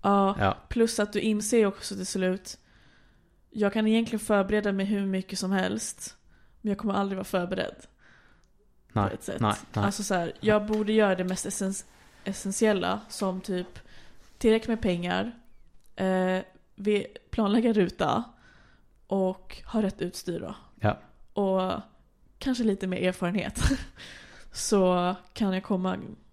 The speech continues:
Speaker 1: så kan det gå ganska bra, liksom.
Speaker 2: Mm.
Speaker 1: Ehm, så börja träna, eh, vid sidan av jobben. Så det är jättemycket cykling. Men jag funderar faktiskt på att sluta som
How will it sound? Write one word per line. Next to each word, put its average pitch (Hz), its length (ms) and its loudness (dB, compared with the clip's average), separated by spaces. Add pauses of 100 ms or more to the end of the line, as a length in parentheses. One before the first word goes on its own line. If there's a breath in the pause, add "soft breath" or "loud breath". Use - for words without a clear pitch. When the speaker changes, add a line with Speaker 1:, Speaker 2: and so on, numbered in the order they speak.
Speaker 1:
så - 140 -8
kan 196 200 0
det 180 80 -2
gå 196 160 4
ganska - 320 -8
bra, 196 340 0
liksom. 240 400 -8
Speaker 2:
Mm. 117 220 6 (560 loud breath)
Speaker 1:
Ehm, 190 800 2 (880)
så 202 540 2 (680)
börja 220 320 2
träna, 202 760 0 (960 loud breath)
eh, 196 320 2
vid 196 120 -2
sidan 185 280 2
av 185 80 2
jobben. 202 540 0
Så - 420 -6
det 196 120 -2
är 190 80 2
jättemycket 196 480 -2
cykling. 208 580 -4 (120)
Men 208 220 0
jag 202 260 2
funderar 214 840 -8
faktiskt - 560 -14
på - 100 -12
att - 80 -10
sluta - 560 -10
som 233 180 -12